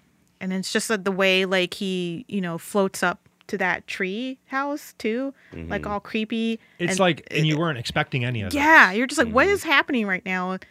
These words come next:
Speaker 1: And he puts the crown on, everybody's bowing him, and I was like, w-, and the music's like, "Oh," <laughs> and I'm
Speaker 2: Yeah,
Speaker 1: like,
Speaker 2: it's
Speaker 1: "What
Speaker 2: very
Speaker 1: the"
Speaker 2: heavenly.
Speaker 1: Yeah, I was like, "What in the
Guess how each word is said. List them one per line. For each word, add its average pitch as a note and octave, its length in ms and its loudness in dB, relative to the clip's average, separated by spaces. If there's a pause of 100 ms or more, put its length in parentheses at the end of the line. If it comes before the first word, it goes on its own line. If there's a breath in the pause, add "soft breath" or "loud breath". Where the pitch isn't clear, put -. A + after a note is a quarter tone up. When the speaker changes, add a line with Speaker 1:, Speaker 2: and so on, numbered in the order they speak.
(160 loud breath)
Speaker 1:
And G3+ 80 0
he G3+ 80 4
puts - 280 0
the A3 100 -2
crown A3 400 4
on, G#3+ 120 4
everybody's G#3 240 2
bowing F#3+ 440 2
him, G#3 280 0
and G3+ 80 0
I G3+ 40 2
was G3+ 160 -4
like, G#3 100 -4
w-, A3 320 -8
and A3+ 80 2
the G#3+ 60 4
music's G3 260 2
like, G#3 160 4
"Oh," A4+ 320 6
<laughs> A4 960 6
and - 80 2
I'm C4 60 2
Speaker 2:
Yeah, - 20 4
Speaker 1:
like, A3+ 140 2
Speaker 2:
it's D#4+ 100 -8
Speaker 1:
"What E4+ 120 -2
Speaker 2:
very G2 180 8
Speaker 1:
the" - 100 4
Speaker 2:
heavenly. F2+ 540 0
Speaker 1:
Yeah, G#3+ 320 2
I - 20 2
was A#3 140 -4
like, F3+ 100 -4
"What F4 460 -6
in A3+ 240 -2
the F3 240 -8